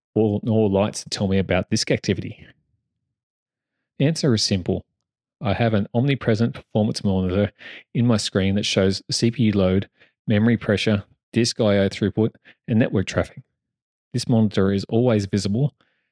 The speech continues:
taking little space in the menu bar or the taskbar. Every time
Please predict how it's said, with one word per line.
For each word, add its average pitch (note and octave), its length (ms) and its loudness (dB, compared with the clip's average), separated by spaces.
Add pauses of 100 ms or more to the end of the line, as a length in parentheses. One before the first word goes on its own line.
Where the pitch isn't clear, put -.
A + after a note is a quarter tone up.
(360)
taking G#2+ 580 2
little B2 280 0
space G2+ 500 -2
in G2+ 160 0
the F#2+ 80 2
menu G2+ 280 2
bar F#2+ 500 0
or G#2 100 0
the G#2+ 120 -2
taskbar. A2 600 -2 (1800)
Every C3+ 200 0
time B2+ 400 0